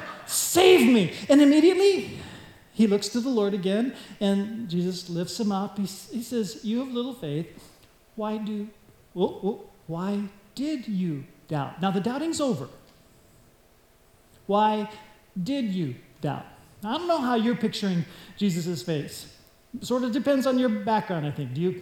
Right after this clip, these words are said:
picture it like, you know, some of the movies? "Why did you doubt?" It's like, that's a lousy movie. Come on, give him some emotion. Uh, or do you picture stern? "Why did you doubt?" I mean,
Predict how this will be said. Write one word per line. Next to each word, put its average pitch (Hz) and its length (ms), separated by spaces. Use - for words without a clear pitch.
picture 196 240
it 196 140
like, 180 240
you 180 80
know, 156 120
some 175 220
of 160 60
the 160 80
movies? 190 380
"Why 143 320
did 143 220
you 147 100
doubt?" 135 340
It's 381 120
like, 156 180
that's 311 180
a 151 60
lousy 160 360
movie. 160 300
Come 233 240
on, 151 180
give 262 140
him 311 140
some 254 160
emotion. 208 960
Uh, 190 160
or 226 80
do 170 140
you 175 60
picture - 240
stern? 202 480
"Why 294 180
did 381 180
you 254 160
doubt?" 269 440
I 185 40
mean, 175 280